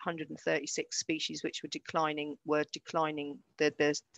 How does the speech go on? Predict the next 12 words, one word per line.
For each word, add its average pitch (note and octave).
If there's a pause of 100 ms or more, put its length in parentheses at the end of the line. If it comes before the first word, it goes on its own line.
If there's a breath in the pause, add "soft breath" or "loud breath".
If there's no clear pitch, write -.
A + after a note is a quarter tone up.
(240)
the D3+
change D3+
was D3
statistically -
significant. -
That's -
really G3+
difficult E3
to -
say D3+
that. D#3+ (880 loud breath)
Um, A3